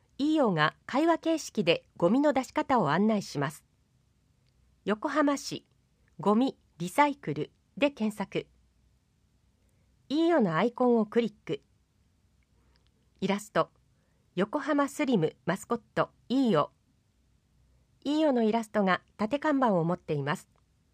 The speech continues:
看板には、「ゴミ分別案内押してみてね」と書いています。横浜市ゴミ分別アプリ。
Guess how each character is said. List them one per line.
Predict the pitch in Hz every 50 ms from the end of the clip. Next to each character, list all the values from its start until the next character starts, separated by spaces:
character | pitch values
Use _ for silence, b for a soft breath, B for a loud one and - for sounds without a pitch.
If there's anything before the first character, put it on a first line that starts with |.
| _ _ _ _ _ _ _ _ _ _
看 | - 254 262 254
板 | 262 262
に | 262 254 262 240
は、 | 175 160 156 b b b b b b b b b b -
「ゴ | 175 190
ミ | 240 294 320 262
分 | 240 294 294 294
別 | 311 302 - - 311 311
案 | 311 285 269
内 | 226 180 156 - - _ _
押 | - 180 -
し | -
て | - 285
み | 294 320 294
て | - 226 180
ね」 | 202 262 285 _ _ _ _ _
と | - 277 -
書 | 254 240
い | 214
て | - 170
い | 151 143
ま | 135 143 156
す。 | - _ _ _ _ _ _ _ _ _ _ _ _ _ _ _ _ _ _ _ _ _ _ _ _ _ _ _ _ _ _ _ _ _ _ _ _ _ _ _ _ _ _ _ _
横 | - 180 208 - 339 330
浜 | 330 330 302 330 302
市 | - - 165 147 - _ _ _ -
ゴ | - 180
ミ | 220 277 320 285
分 | 302 302 294 277
別 | 285 262 - - 247
ア | 240
プ | - - 180
リ。 | 139 127 - -